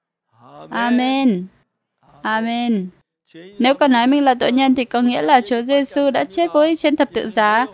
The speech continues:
Ấy là tội xúc phạm Chúa Giêsu, quý vị có hiểu không?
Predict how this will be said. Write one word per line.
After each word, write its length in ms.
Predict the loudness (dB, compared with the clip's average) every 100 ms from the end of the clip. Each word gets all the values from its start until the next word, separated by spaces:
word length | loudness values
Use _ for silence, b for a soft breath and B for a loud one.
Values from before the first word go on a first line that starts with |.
| -14 -20 -20 -20 -16
Ấy 260 | -6 -4 0
là 120 | -2
tội 260 | 0 0 0
xúc 200 | -4 0
phạm 240 | 0 0
Chúa 160 | -4 -2
Giêsu, 520 | -2 -2 -2 -2 -4
quý 80 | -6
vị 120 | -8
có 140 | -6 -6
hiểu 180 | -4 -6
không? 400 | -4 -2 0